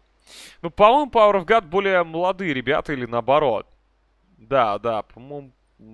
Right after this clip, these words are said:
Пок все-таки ребят помоложе, хотя я могу ошибаться. Вот банки, посмотрите, у основного-то, капитан команды Power of God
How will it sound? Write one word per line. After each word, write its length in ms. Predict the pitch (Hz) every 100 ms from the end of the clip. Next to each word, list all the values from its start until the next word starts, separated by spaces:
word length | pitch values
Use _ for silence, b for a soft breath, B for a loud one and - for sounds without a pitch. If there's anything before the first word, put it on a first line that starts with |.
| 107
Пок 220 | 147 -
все-таки 580 | - 139 - 131 117 104 b b b b
ребят 400 | 120 139 156 160
помоложе, 640 | 151 160 160 165 208 196 -
хотя 340 | 127 - 160
я 80 | 139
могу 220 | 120 135
ошибаться. 760 | 120 147 151 139 - 107 78 _
Вот 160 | 107 107 _
банки, 480 | 120 147 120 -
посмотрите, 1040 | - - 113 110 151 147 127 123 110 87 - - -
у 60 |
основного-то, 1040 | 104 110 113 123 147 156 139 113 104 85 -
капитан 560 | - 127 - 151 127
команды 680 | 113 104 104 104 101 90 76 _ b b b b b
Power 320 | 135 123 127 131
of 80 |
God 260 | 117 165